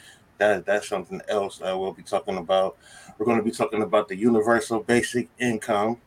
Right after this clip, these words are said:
you know what I'm saying? So where everybody basically get the same thing. After technology takes over, we all gonna just get a check.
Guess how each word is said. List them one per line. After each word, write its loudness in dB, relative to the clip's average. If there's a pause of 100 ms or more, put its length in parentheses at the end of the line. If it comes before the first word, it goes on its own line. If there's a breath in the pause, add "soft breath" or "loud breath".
you -10
know 0
what 0
I'm -2
saying? -2
So -14
where 2
everybody 2
basically -4
get -10
the -20
same -2
thing. -4
After -8
technology -2
takes -8
over, -4
we -8
all 0
gonna -8
just -16
get -8
a -18
check. -2